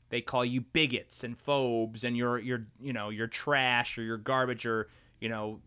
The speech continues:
whatever they wanna label you as. Because, see,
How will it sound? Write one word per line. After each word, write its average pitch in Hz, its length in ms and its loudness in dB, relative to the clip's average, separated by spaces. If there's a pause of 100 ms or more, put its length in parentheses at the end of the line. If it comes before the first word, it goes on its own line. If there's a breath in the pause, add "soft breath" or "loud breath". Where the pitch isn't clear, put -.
whatever 156 400 2
they 131 120 6
wanna 120 240 0
label 110 360 0
you 104 200 -2
as. 101 180 -4
Because, - 460 -6
see, 151 240 -4